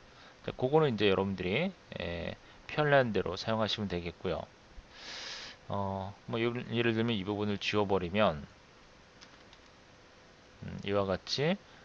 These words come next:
지워지게 되죠. 뭐, 어, 예를 들면 그리드도 지워버리면, 예, 이와 같이 지워지게 됩니다. 그래서, 어, 도구 메뉴에서, 어, 일단 도구 상자를 고정을 시켜 놓을까요? 도구 메뉴에서 끌어다 놓을 수도 있고, 아니면, 어,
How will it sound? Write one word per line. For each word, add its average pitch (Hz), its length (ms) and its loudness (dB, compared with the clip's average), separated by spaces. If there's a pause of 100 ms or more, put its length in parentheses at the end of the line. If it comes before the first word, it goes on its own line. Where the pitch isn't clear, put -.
(180)
지워지게 95 440 -2
되죠. 104 440 -4
뭐, 90 240 -6 (200)
어, 95 280 -8
예를 85 120 -8
들면 90 260 -12
그리드도 95 560 0 (640)
지워버리면, 95 760 0 (640)
예, 80 180 -4 (200)
이와 90 160 2
같이 95 420 -4
지워지게 104 480 0
됩니다. 85 320 -4
그래서, 104 280 0 (540)
어, 92 300 2
도구 147 420 4
메뉴에서, 104 800 2 (140)
어, 101 240 -6
일단 107 240 -4
도구 104 240 -6
상자를 107 540 2
고정을 98 360 -2
시켜 - 200 -8
놓을까요? 110 380 -2 (540)
도구 113 260 2
메뉴에서 101 800 6 (340)
끌어다 143 360 6
놓을 101 200 4
수도 - 220 -6
있고, - 420 0
아니면, 123 760 2
어, - 440 -2